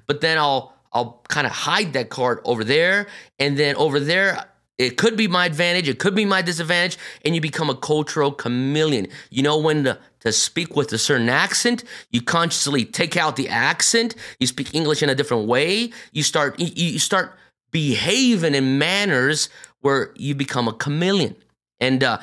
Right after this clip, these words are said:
I'm not saying that's bad, I'm not saying that's good, I'm just saying these are the characteristics of a cross-cultural, uh, or a third culture generation. Now, interesting fact is, uh, that the third culture or the cross culture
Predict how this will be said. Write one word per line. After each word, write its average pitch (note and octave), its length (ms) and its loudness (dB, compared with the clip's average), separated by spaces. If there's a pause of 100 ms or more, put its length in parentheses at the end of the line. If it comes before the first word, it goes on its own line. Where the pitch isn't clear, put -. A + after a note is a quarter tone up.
(140)
I'm E3+ 120 -4
not C#3 160 0
saying C#3 180 0
that's A2 200 0
bad, A#2+ 400 0 (180)
I'm C3+ 120 4
not A#2+ 140 2
saying A#2 160 2
that's A#2 220 0
good, D#3+ 280 0 (260)
I'm B2 120 2
just A#2+ 160 0
saying A#2 320 0 (520)
these C3 220 2
are A#2+ 120 4
the A2 80 0
characteristics B2 920 0 (180)
of A2 120 -2
a G#2 60 -4
cross-cultural, B2 840 -2 (320)
uh, A2+ 340 0 (260)
or F#2 180 0
a F#2+ 40 -2
third C#3+ 320 -2
culture C3 480 0 (360)
generation. E3+ 600 0 (240)
Now, A#2+ 240 0 (280)
interesting D3 640 0
fact F#3+ 440 -2
is, G#2+ 440 2 (300)
uh, A2+ 260 0
that A#2+ 340 -2
the A#2 100 0
third A#3+ 300 -2
culture B2 400 0
or A2+ 60 2
the G#2 100 0
cross C#3+ 400 -2
culture F3+ 680 0